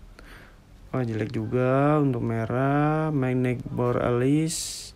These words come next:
coba. Tuh, pada downtrend semua nih guys. Kalau downtrend gini sih, meskipun ada support yang sempurna pun jangan ya.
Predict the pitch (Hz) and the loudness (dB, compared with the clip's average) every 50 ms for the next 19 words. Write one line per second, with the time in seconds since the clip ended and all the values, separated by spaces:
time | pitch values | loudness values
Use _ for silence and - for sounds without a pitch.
0 | - - - - - 117 110 110 107 120 127 - - - - - - - - - | -20 -20 -18 -10 -6 -6 -4 -4 -4 -6 -8 -14 -18 -20 -20 -20 -20 -20 -20 -20
1 | - - - - - - - - - - - - - - - - - - - 120 | -20 -20 -20 -20 -20 -20 -20 -20 -20 -20 -20 -20 -20 -20 -20 -20 -14 -6 -2 0
2 | 135 147 160 165 160 160 156 156 151 147 143 135 120 120 117 120 120 123 120 120 | 2 2 2 2 2 2 2 4 6 4 6 6 4 4 4 4 4 4 4 2
3 | 123 123 123 - - 127 135 143 151 156 160 156 151 151 151 143 135 131 - - | 2 0 0 0 0 2 2 4 4 4 2 2 2 4 4 4 4 2 0 -2
4 | 117 113 120 120 123 123 127 117 123 135 135 131 123 123 123 147 165 165 - - | -2 0 2 2 4 4 4 2 4 4 4 4 4 4 4 2 2 0 2 4
5 | 185 185 185 - 139 135 135 - - - - 131 131 - 123 123 123 131 127 - | 6 6 6 6 4 2 2 0 -4 -2 0 -2 -2 0 0 0 0 0 0 0
6 | - 123 - - - 135 135 131 - - - 139 135 131 - 131 127 123 - 123 | -2 -4 -4 -2 2 2 2 2 2 -2 0 0 0 2 0 0 -2 0 0 0
7 | 123 127 120 113 - 156 175 180 175 139 123 120 131 151 151 139 127 127 135 - | 0 0 0 0 0 0 2 2 2 2 2 2 4 4 4 4 4 2 0 -2